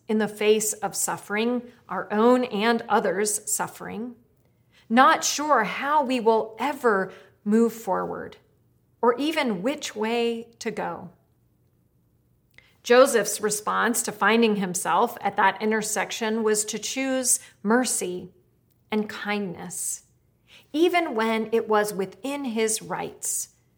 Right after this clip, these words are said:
to condemn someone who had apparently betrayed him.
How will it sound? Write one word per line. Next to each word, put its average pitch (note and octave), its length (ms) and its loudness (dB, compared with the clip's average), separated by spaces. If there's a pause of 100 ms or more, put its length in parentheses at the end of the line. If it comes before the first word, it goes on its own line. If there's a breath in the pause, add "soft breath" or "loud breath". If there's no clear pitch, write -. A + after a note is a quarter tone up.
(120)
to C4 120 -2
condemn B3+ 600 -2
someone F#3 580 -2
who G3+ 120 -2
had G3+ 220 -2
apparently G3 800 -6 (320)
betrayed G3+ 460 -2
him. F3 360 -14